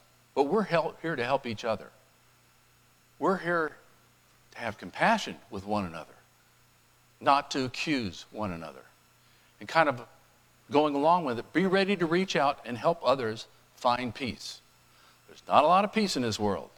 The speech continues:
Sharing your faith in a godly way. It has to be in a godly way. If you take and attack somebody and say, "You're going to hell,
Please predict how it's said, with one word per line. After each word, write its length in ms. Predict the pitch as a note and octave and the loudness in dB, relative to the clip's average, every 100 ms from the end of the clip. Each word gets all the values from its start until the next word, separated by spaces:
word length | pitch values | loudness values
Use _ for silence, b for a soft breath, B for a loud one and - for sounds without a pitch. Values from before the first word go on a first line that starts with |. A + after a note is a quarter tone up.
| _ b b b b | _ b b b b
Sharing 400 | - E3+ G#3+ A3+ | 2 4 4 2
your 100 | G#3 | 2
faith 400 | E3+ D3+ D3+ - _ _ - | 2 2 -2 -12 _ _ -10
in 140 | A#2+ | -4
a 80 | B2 | -2
godly 680 | G2+ G2+ A2+ C3+ C#3+ D3 D3 | -2 4 6 6 2 0 0
way. 460 | B2 A#2+ A2+ D2+ C2+ - G#2+ | 2 2 2 0 -8 -20 -18
It 100 | C#3+ - - | -18 -18 -10
has 360 | - C3+ - | -4 -4 -4
to 120 | - D#3+ | -6 -6
be 180 | D#3 | -6
in 100 | D3+ | -6
a 80 | C#3 | -4
godly 420 | B2 C3 B2+ B2 | 2 4 4 2
way. 380 | A2+ A2+ A2 F2+ - _ b b b b | -2 0 0 -2 -10 _ b b b b
If 160 | A2 - | -10 -8
you 120 | G#2 - | -8 -6
take 300 | - E3 G3 | 0 2 2
and 100 | G#3 | 0
attack 420 | A#2 - F3 G3 | -2 2 2 2
somebody 500 | - F3 E3+ E3 F#3 | 0 0 2 2 2
and 100 | C3 | -2
say, 140 | - C3 | -2 -2
"You're 180 | A2 | 0
going 400 | G2+ G2+ F#3 B3+ | 2 6 6 6
to 100 | B3 | 2
hell, 360 | D#3+ D#3+ E3 G3 | 6 6 6 2